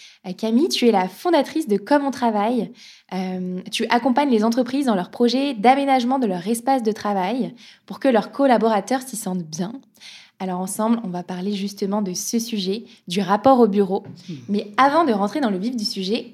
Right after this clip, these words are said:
Speaker 1: est-ce que tu peux me parler de toi, te présenter, sans parler de ton travail ?
Speaker 2: Avec plaisir, il y a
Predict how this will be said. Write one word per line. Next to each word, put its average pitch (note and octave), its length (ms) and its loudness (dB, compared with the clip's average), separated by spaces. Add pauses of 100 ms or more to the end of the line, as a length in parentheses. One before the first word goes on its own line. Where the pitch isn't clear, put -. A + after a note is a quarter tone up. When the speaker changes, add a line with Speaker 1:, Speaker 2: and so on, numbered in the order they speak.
Speaker 1:
est-ce A3 160 -2
que A#4+ 140 0
tu - 120 -6
peux D4+ 200 -4
me G#3 100 0
parler A3+ 300 -2
de G#3+ 120 -2
toi, G3 340 -6 (120)
te G3 100 -2
présenter, A3+ 680 -4 (260)
sans E4 300 0
parler A#3+ 240 2
de A3+ 80 4
ton B3 160 -4
travail ? F#3+ 600 -6 (1160)
Speaker 2:
Avec E3 300 2
plaisir, E3 420 -4
il F3 60 -6
y D3+ 60 -2
a C#3+ 60 -2